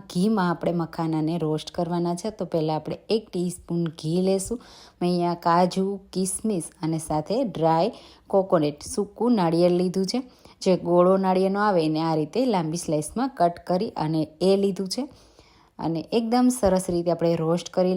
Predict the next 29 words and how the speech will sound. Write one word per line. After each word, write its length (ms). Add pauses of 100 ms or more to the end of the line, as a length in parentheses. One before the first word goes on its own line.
લેશું. 320 (180)
બધા 360
ડ્રાય 320
ફ્રૂટ 420
સાથે 280 (100)
તમે 260
જો 220 (160)
આ 100 (420)
મખાના 460
બનાવશો 500
તો 60 (160)
ખૂબ 180 (120)
જ 100
ટેસ્ટી 500
બનશે, 340 (200)
હેલ્ધી 400
બનશે. 320 (120)
અને 140 (480)
જો 160
બાળકો 380
મખાના 440
નહીં 220
ખાતા 320
હોય 180
તો 140
ડ્રાય 340
ફ્રૂટની 380
સાથે 340
સાથે 200